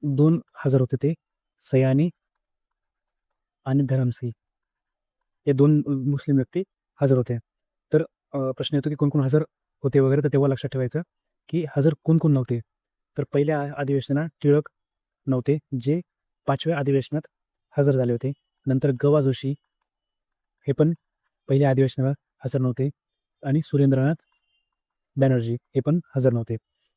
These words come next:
पहिल्या अधिवेशनासाठी एकूण बहात्तर प्रतिनिधी विविध राज्यातून आले होते, तर मुंबई प्रांतातूनच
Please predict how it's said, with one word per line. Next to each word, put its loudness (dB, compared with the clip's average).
पहिल्या 2
अधिवेशनासाठी -2
एकूण 0
बहात्तर -2
प्रतिनिधी 0
विविध 2
राज्यातून 0
आले 2
होते, -2
तर 2
मुंबई 4
प्रांतातूनच 0